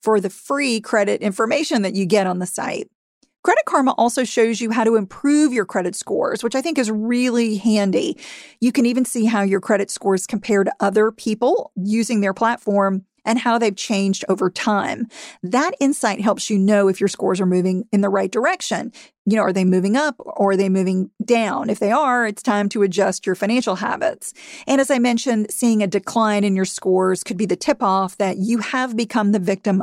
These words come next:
of identity theft, which is really serious and something that you need to address right away if you're finding accounts that you don't recognize or balances going up for no reason. Tool number three,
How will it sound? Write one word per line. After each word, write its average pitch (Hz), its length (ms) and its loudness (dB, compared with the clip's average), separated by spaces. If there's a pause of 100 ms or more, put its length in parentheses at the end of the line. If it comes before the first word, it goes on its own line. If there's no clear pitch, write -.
of 190 240 0
identity 190 560 -2
theft, - 400 -6
which 190 160 -4
is 190 160 -4
really 233 400 -2
serious 196 640 -2 (320)
and 196 140 -2
something 190 260 -2
that 185 140 -2
you 190 80 2
need 185 160 0
to 202 100 -4
address 202 560 -4
right 196 460 0
away - 500 0
if - 160 -6
you're 196 80 0
finding 196 560 -2 (320)
accounts - 420 -6
that - 120 -8
you 247 100 -2
don't 240 160 2
recognize 208 840 0
or 226 120 0
balances 240 840 -2
going 208 320 4
up 208 140 0
for 208 160 0
no 196 140 4
reason. 190 640 -2 (1080)
Tool 370 220 2
number 349 240 0
three, - 480 -2